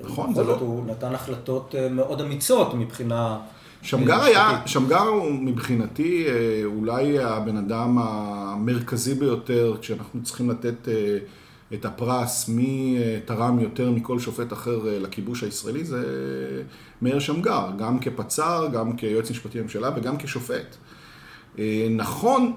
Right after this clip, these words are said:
Speaker 1: שכאדם שאידיאולוגית הוא, אה, ליברל, אדם שהוא רוויזיוניסט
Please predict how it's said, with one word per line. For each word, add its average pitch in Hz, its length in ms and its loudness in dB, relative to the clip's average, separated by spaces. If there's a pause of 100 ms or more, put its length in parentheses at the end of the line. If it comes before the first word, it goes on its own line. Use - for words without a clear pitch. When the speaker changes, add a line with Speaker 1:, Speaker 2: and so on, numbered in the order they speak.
Speaker 1:
שכאדם 120 1200 0 (280)
שאידיאולוגית 120 1080 2
הוא, 113 500 -2
אה, 101 240 -2
ליברל, 113 400 2 (640)
אדם 120 320 -2
שהוא 113 720 -2
רוויזיוניסט 143 600 -2